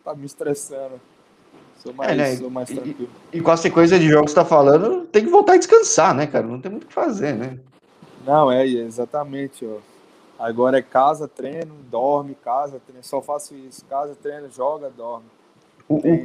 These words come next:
Speaker 2: o ca-, o calendário aí, ele, ele segue o calendário do Brasil, ele segue o calendário europeu, como é que funciona?
Speaker 1: Então, aqui, aqui segue o,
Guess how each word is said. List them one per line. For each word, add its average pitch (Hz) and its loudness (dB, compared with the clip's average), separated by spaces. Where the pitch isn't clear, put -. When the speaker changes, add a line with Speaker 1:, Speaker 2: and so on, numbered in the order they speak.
Speaker 2:
o 165 2
ca-, 165 2
o 175 4
calendário 185 4
aí, 185 2
ele, 214 0
ele 208 4
segue 185 2
o - -10
calendário 175 2
do 165 -2
Brasil, 143 2
ele 185 -2
segue 165 -2
o - -12
calendário 156 2
europeu, 139 -2
como 202 -10
é 202 -6
que 202 -18
funciona? 120 -8
Speaker 1:
Então, 196 2
aqui, 170 -2
aqui 156 -8
segue 180 -6
o, 202 -12